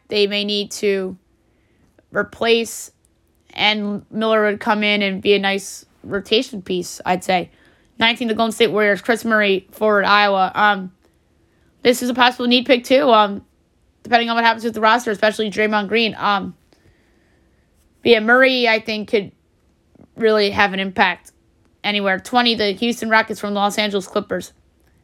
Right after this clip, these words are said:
Olivier Maxence Prosper, small forward, power forward, Marquette.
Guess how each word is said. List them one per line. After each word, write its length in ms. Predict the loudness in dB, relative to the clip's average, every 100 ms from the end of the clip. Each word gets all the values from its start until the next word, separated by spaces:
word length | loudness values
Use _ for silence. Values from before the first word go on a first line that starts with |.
| -2
Olivier 640 | 2 2 4 4 2 -2 -4
Maxence 500 | 0 0 0 -6 -4
Prosper, 500 | 2 2 2 -4 -6
small 320 | -8 -2 -2
forward, 240 | 0 0 2
power 200 | 2 2
forward, 240 | 0 0
Marquette. 460 | -2 0 2 2